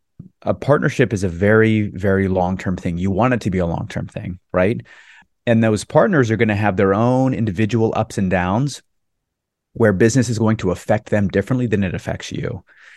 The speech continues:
And it's not always gonna be fifty fifty, right? And for the married guys that are probably listening out there, you already know that there's fifty fifty in a marriage is not a thing, right? It's just like fifty fifty in a business partnership usually <laughs> isn't a thing either.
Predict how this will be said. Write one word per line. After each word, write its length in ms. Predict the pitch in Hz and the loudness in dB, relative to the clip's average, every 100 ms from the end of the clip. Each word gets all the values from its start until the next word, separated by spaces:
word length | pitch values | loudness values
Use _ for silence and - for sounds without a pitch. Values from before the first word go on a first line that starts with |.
| - - _ _ | -20 -20 _ _
And 380 | 117 113 107 101 _ | 2 4 4 0 _
it's 260 | 120 - - | 0 0 0
not 320 | 113 127 147 | 4 4 2
always 260 | - 113 113 | 2 2 2
gonna 160 | 113 | 0
be 140 | 101 101 | 0 -2
fifty 280 | - 98 95 | -2 -4 -4
fifty, 520 | - 95 - - - _ - | -4 -4 -6 -10 -14 _ -2
right? 260 | 101 104 | 2 2
And 140 | 110 104 | 0 -2
for 60 | |
the 80 | 98 | 0
married 320 | 98 135 123 | 2 4 2
guys 220 | 101 98 | 2 0
that 100 | 95 | 0
are 40 | 92 | -4
probably 260 | 104 95 | -4 -2
listening 300 | 90 110 98 | -2 -2 -2
out 140 | 90 95 | -2 -2
there, 100 | 95 | 0
you 160 | 92 | 2
already 200 | 101 95 | 2 2
know 180 | 98 95 | 2 2
that 200 | 95 90 - - - - | 2 0 -2 -14 -14 -4
there's 400 | 107 98 - - - - _ _ | 0 0 -4 -14 -20 -20 _ _
fifty 220 | 160 - | 2 4
fifty 300 | 139 143 131 | 2 4 4
in 80 | 117 | 4
a 60 | 104 | 6
marriage 340 | 101 104 101 | 6 6 4
is 100 | 90 | 0
not 140 | 95 90 | -2 -2
a 60 | |
thing, 400 | - 85 87 87 _ | -2 -6 -6 -12 _
right? 340 | 95 92 101 - - - - | 2 2 2 -4 -20 -20 -18
It's 80 | |
just 140 | - 147 | -4 0
like 120 | 123 | 2
fifty 200 | 127 113 | 2 0
fifty 260 | - 110 107 | 0 0 0
in 80 | |
a 60 | 95 | 0
business 320 | 85 110 98 | 2 2 0
partnership 480 | - 92 90 95 - | -2 -2 -2 -6 -2
usually 340 | - 92 98 | -2 0 0
<laughs> 40 | 95 | 0
isn't 140 | 110 | 0
a 60 | 107 | -2
thing 300 | - 131 120 | 2 2 4
either. 320 | 117 98 87 | 4 4 0